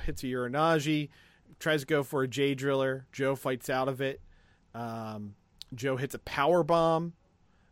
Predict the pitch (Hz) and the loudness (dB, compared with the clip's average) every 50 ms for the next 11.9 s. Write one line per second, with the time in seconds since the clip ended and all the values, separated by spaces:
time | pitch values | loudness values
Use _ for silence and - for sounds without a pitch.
0 | _ - 120 120 123 120 120 120 113 113 113 110 107 104 101 - - 131 120 135 | _ -8 -6 -4 -4 -2 -2 -4 -4 -4 -6 -6 -8 -8 -10 -10 -10 -6 -4 -2
1 | 123 123 120 127 139 - - - 143 120 113 - 139 160 165 170 165 165 165 165 | -4 -4 -4 -6 -6 -6 -6 -6 -8 -6 -4 0 4 6 8 8 8 8 6 6
2 | 160 156 151 151 143 - - _ _ _ _ _ - _ _ _ _ _ _ _ | 4 2 -2 -8 -14 -16 -18 _ _ _ _ _ -20 _ _ _ _ _ _ _
3 | _ _ - - 117 117 117 113 113 107 104 - 135 135 127 127 117 135 127 - | _ _ -12 -8 -8 -6 -6 -6 -8 -8 -8 -4 -2 -2 -2 -2 -2 -4 -4 -4
4 | - 127 104 - - - 175 170 170 160 - - - 170 160 160 156 151 139 - | -6 -8 -8 -8 -6 -2 0 2 2 0 0 -2 -2 2 2 2 2 2 -2 -4
5 | - - - 151 143 - - 139 131 139 131 - - - 127 123 135 156 156 151 | -8 -10 -6 -6 -6 -4 -4 -4 -4 -4 -6 -8 -8 -10 -6 -2 2 4 4 4
6 | 147 135 - - 131 135 127 117 110 143 131 120 - - - 139 135 139 139 139 | 2 0 -4 -6 -4 -4 -4 -4 -2 -2 -2 -2 -4 -6 -2 0 0 2 2 2
7 | 139 135 - - - - - - - - - 131 123 123 139 123 - 127 120 131 | 2 2 0 -2 -8 -20 -20 -20 -18 -14 -10 -8 -4 -2 -2 -4 -4 -6 -8 -6
8 | 127 120 117 113 113 - - 120 117 113 110 107 101 98 98 98 - _ _ _ | -6 -4 -4 -6 -8 -8 -8 -8 -8 -6 -8 -10 -10 -12 -14 -16 -20 _ _ _
9 | _ _ _ _ _ - - - - 160 160 156 147 147 127 139 139 135 - - | _ _ _ _ _ -20 -10 -4 -2 0 0 2 2 2 2 2 2 2 0 -2
10 | 151 139 - - 143 143 - - 143 131 127 123 117 107 113 - - - 120 117 | -6 -6 -4 -2 -2 -2 -2 -2 -2 -2 0 -2 -4 -4 -8 -16 -12 -8 -6 -4
11 | 113 110 107 107 104 - 117 120 107 113 139 156 160 156 151 - - | -4 -4 -4 -6 -6 -6 -6 -6 -4 0 2 4 4 4 2 0 -6